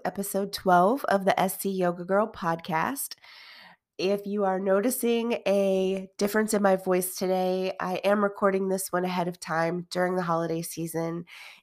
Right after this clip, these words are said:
and my husband and I were hit with, you guessed it, covid. And so, though I do feel better now, I am still experiencing some congestion.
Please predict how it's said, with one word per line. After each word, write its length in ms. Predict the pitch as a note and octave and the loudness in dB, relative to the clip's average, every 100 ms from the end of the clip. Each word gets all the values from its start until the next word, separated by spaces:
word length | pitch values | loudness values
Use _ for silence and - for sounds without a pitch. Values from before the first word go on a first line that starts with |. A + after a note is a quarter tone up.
| _ | _
and 480 | E3 F3+ F3 E3 E3+ E3 | 0 2 2 0 -4 -8
my 420 | F3+ E3+ F3 E3+ | -4 -2 -2 -2
husband 360 | F3+ G3+ F#3+ F#3+ | -2 -2 0 2
and 100 | F#3+ | 2
I 140 | F#3 | 2
were 140 | F3+ F3 | 2 0
hit 300 | F#3+ A3+ - - | -2 -2 -4 -12
with, 540 | F#3 F3+ F#3 G3+ - - _ _ _ _ - | -4 0 0 0 -8 -20 _ _ _ _ -14
you 120 | E3 | -6
guessed 340 | D#3+ G#3 G#3 F#3+ | 2 4 4 0
it, 240 | F3+ - - _ _ _ - | 0 -2 -20 _ _ _ 2
covid. 420 | G3 F3 D#3+ - - - - - - _ | 4 4 2 -4 -14 -20 -18 -18 -20 _
And 200 | E3+ F#3 | -4 -2
so, 480 | F3 F#3+ F#3 F#3 F3+ - | 0 4 4 4 2 -2
though 260 | F3 G3+ G3+ | 6 10 10
I 160 | F#3+ | 8
do 220 | F#3 G3 | 4 0
feel 300 | G3 - G#3+ | 0 0 2
better 300 | G#3+ G#3+ G#3 | 6 6 6
now, 400 | G#3 A3 G#3+ G#3+ - | 4 4 4 2 0
I 200 | F#3 F3+ | 0 0
am 300 | F3+ F3+ F3+ | 0 0 -2
still 320 | F#3 - G3+ | -2 4 6
experiencing 1000 | F#3 F3+ - F#3 F3+ F3+ F#3 - F3+ F3+ | 6 4 0 2 2 2 -2 -4 -4 -4
some 280 | F3+ - B3 | -6 -4 -4
congestion. 800 | C4 B3+ F3+ F3+ - E3+ F3 F3+ | 0 2 2 2 0 0 0 -4